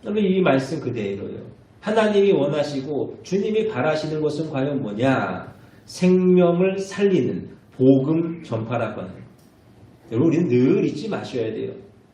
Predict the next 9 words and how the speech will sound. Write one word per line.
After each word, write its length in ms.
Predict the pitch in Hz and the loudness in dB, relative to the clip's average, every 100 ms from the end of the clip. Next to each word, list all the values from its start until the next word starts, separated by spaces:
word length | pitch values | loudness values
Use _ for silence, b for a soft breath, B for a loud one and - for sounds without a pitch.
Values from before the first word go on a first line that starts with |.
| _ B B B B | _ B B B B
하나님이 520 | - 294 294 285 277 | 2 6 6 6 0
가장 420 | - - - 294 | -4 -10 -10 0
원하시는 520 | 269 240 240 247 226 | 2 2 0 -2 -2
것은 280 | 226 - 214 | -2 -2 -2
뭐냐? 600 | 175 165 190 196 - - | 0 2 2 2 -2 -12
바로 320 | - 117 110 - | -8 -4 -4 2
복음이 840 | 135 135 175 180 196 196 - - | 2 4 4 4 2 0 -6 -12
전파되어지는 840 | - 117 120 107 101 95 95 87 92 | -8 -6 -6 -6 -8 -10 -12 -14 -14
거예요. 140 | - | -20